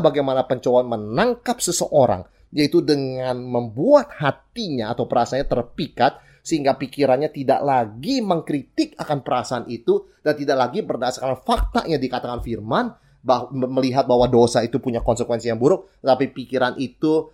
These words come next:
menjadi tertidur, digantikan dengan imajinasi akan gambar-gambar dan imajinasi yang liar, yang bersifat menarik dan menipu. Apa yang baik dibelokkan menjadi apa yang tidak baik. Apa yang buruk diganti nama,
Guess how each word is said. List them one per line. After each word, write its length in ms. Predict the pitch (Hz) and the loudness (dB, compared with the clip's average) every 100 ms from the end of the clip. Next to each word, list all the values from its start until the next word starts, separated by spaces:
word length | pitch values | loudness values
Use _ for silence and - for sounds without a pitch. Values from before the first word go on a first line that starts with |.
| _ | _
menjadi 460 | 127 127 117 117 117 _ | -2 0 2 0 -4 _
tertidur, 720 | 127 107 123 117 135 220 - _ | -6 -4 -4 2 4 4 2 _
digantikan 640 | 139 120 123 113 113 120 | -8 -2 0 0 -2 -4
dengan 220 | 127 127 - | -2 -4 -4
imajinasi 1040 | 143 151 139 165 208 247 - 233 180 - - | -4 -2 -4 -4 -4 -4 -4 -2 -4 -8 -12
akan 260 | - 123 107 | -6 -6 0
gambar-gambar 1200 | 127 175 160 160 165 151 117 131 139 110 104 104 110 _ _ _ _ _ | 2 2 2 0 0 -4 -4 -2 0 -2 -2 -4 -6 _ _ _ _ _
dan 160 | 113 123 | -10 -8
imajinasi 880 | 139 120 123 147 123 127 123 127 117 | -4 -2 -2 -4 -4 -2 -2 -2 -4
yang 160 | 104 | -4
liar, 480 | 113 165 185 190 180 _ _ | -2 0 0 -2 -6 _ _
yang 160 | 120 | -6
bersifat 400 | 117 110 120 120 | -4 -4 -4 -4
menarik 480 | 104 107 113 117 113 | -6 -6 -4 -4 -2
dan 140 | 113 107 | -4 -4
menipu. 400 | 104 98 - 82 _ - - | -6 -10 -14 -18 _ -20 0
Apa 240 | 160 202 | 2 4
yang 160 | 196 185 | 2 2
baik 320 | 170 214 - _ _ | 2 2 -2 _ _
dibelokkan 680 | 127 120 120 135 135 131 127 | -6 0 2 2 2 -2 -2
menjadi 260 | 117 120 | -4 -2
apa 220 | 127 117 117 | -4 -2 -4
yang 60 | 107 | -4
tidak 160 | 98 | -4
baik. 240 | 95 92 - _ _ | -4 -6 -8 _ _
Apa 320 | 202 226 247 | 0 0 -2
yang 160 | 247 | -4
buruk 320 | 220 247 269 - | -2 0 0 -2
diganti 540 | 185 170 180 175 180 | -8 0 2 2 -4
nama, 400 | 165 143 123 - | -4 -4 -4 -8